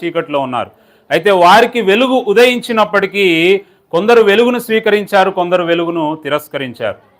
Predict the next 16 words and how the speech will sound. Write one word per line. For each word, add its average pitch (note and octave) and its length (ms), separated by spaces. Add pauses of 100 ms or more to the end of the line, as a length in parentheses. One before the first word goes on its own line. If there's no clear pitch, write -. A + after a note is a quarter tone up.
(520)
మరికొందరు A#3+ 840
ఈనాటికి G#3+ 1300 (380)
వారు F#3+ 480
వెలుగుని A3+ 440
స్వీకరించామని A3+ 880 (100)
చెబుతూ, G#3 380 (1300)
చెబుతూ A3 480 (360)
ఏం G3+ 180
చేస్తున్నారు? G#3 460
వాళ్ళు F#3+ 240
ఇంకా F#3+ 560 (400)
చీకట్లోనే F3 480
బతుకుతున్నారు. B2+ 640 (880)
దేవుని E3 220
స్తోత్రం F3+ 400
చెప్తారా? E3+ 520